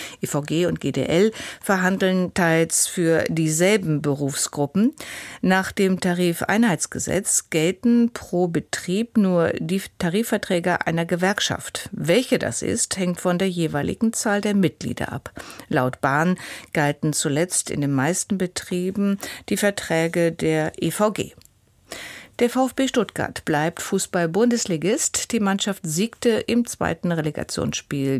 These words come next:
gegen Zweitligist Hamburger S V mit drei zu eins. Die Stuttgarter hatten bereits das Hinspiel mit drei zu null gewonnen.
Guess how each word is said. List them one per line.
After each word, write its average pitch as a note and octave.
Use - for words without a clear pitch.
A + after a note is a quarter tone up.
gegen C3+
Zweitligist D3+
Hamburger C#3
S -
V B2+
mit C3+
drei G#2+
zu -
eins. -
Die D3+
Stuttgarter G3
hatten G3
bereits D3
das -
Hinspiel A3
mit B3
drei G#3
zu A#3
null E3
gewonnen. -